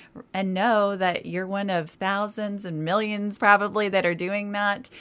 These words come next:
And so you're putting a lot of strain on the people in the back office. So try to get it in to give them enough time.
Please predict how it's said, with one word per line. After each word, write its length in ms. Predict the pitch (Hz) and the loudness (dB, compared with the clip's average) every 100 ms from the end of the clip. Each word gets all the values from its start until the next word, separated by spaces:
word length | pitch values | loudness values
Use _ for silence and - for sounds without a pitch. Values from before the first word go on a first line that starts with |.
| - - - | -20 -20 -8
And 160 | 175 165 | -6 -4
so 80 | 180 | -2
you're 140 | 175 | -2
putting 320 | 170 190 180 | -2 -4 -2
a 80 | 165 | 0
lot 200 | 156 151 | 2 2
of 80 | 147 | 0
strain 340 | - 165 147 | -4 -2 0
on 120 | 143 139 | 0 -2
the 60 | |
people 300 | 143 - 160 | -4 -6 -4
in 80 | 160 | -4
the 60 | 156 | -4
back 300 | - - - | -4 -6 -6
office. 380 | - - - - | -8 -6 -8 -4
So 120 | 165 | -6
try 280 | 165 214 214 | 2 4 4
to 80 | 214 | 4
get 180 | 208 | 2
it 140 | 202 190 | 4 4
in 500 | 190 190 190 180 - | 2 2 -2 -6 -4
to 100 | - | -4
give 200 | 175 175 | -2 -2
them 160 | 180 175 | -2 -2
enough 300 | 170 170 - | -2 -4 -6
time. 560 | - 165 160 156 156 | -4 -2 0 0 -4